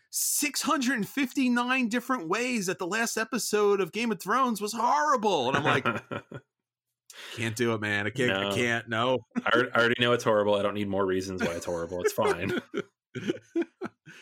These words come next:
Speaker 1: But Avengers was very good. I mean, I had a couple issues with it here and there, but I, I, I do think that for a general audience, they, they stuck the landing.
Speaker 2: Yeah. I mean, I think for what it was trying to do across, like, twenty-two movies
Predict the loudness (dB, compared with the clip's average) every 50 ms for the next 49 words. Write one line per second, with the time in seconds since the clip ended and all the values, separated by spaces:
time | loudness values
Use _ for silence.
0 | -20 -20 -20 -14 _ -2 0 0 0 0 0 0 0 0 0 0 0 -2 -2 -4
1 | -2 0 0 0 0 0 0 0 2 2 2 2 2 0 0 -2 -2 -4 -4 -6
2 | -8 -6 -4 -2 0 0 -2 -2 -4 -12 -14 _ -2 -2 0 0 0 2 2 2
3 | 2 0 0 0 0 0 0 0 -2 -2 0 -2 -2 -2 -2 -2 -2 -2 0 0
4 | 0 0 0 0 0 0 0 0 0 0 0 -2 0 0 -2 -4 -4 -6 _ _
5 | _ _ -2 0 2 2 2 2 0 0 0 0 0 0 0 0 0 -2 -2 0
6 | 0 0 0 0 0 0 0 0 0 -2 -2 -2 0 0 0 -2 -2 -2 -2 -4
7 | -4 -4 -4 -4 -4 -4 -4 -6 -6 -6 -6 -10 -8 -6 -4 -4 -4 -6 -8 -10
8 | -10 -12 _ _ _ _ _ _ _ _ _ _ _ _ _ _ _ -2 0 2
9 | 2 0 -2 -4 -2 -2 0 0 2 2 0 0 0 -2 -4 0 0 2 2 2
10 | 2 0 0 -4 -2 0 -2 0 0 -2 0 0 2 2 2 0 -2 -6 -14 -20
11 | -20 -20 -20 _ _ -4 0 0 0 0 0 -2 -6 -6 -8 -6 -6 -4 -4 -6
12 | -6 -6 -6 -6 -6 -6 -6 -4 -4 -4 -6 -6 -6 -8 -10 -12